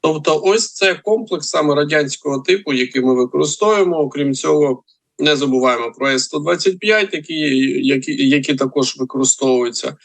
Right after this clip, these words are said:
Але, е, все це недостатньо ефективно, якщо ми кажемо про такі ракети, як Х двадцять два, П вісімсот «Онікс»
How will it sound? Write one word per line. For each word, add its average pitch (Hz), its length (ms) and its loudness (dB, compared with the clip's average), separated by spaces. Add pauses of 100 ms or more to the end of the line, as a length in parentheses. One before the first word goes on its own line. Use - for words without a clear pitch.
(340)
Але, 214 480 2
е, 151 180 4
все 185 520 0
це 202 600 0
недостатньо 160 960 0
ефективно, 196 580 -2
якщо 151 680 0
ми 151 280 2
кажемо 147 500 0
про 127 180 -6
такі 135 320 0
ракети, 127 440 0
як 123 180 -2
Х 147 120 2
двадцять 135 360 -4
два, 185 180 2
П - 140 -6
вісімсот 131 540 -4
«Онікс» 170 520 0